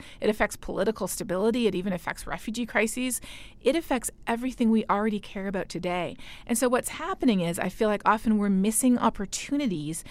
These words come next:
to connect the dots to issues that we already care about, that we're already paying attention to,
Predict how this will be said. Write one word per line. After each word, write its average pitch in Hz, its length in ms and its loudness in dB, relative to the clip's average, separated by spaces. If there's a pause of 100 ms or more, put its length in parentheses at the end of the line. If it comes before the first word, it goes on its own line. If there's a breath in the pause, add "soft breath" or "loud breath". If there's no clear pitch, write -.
(240 loud breath)
to - 120 0
connect 240 680 4
the 254 100 0
dots 202 560 2
to - 180 -6
issues 214 440 0
that - 140 -2
we 180 140 0
already 240 300 4
care 262 280 -2
about, 202 240 0
that - 120 -4
we're - 100 2
already 208 200 2
paying 214 240 -2
attention 269 520 -4
to, 156 300 -6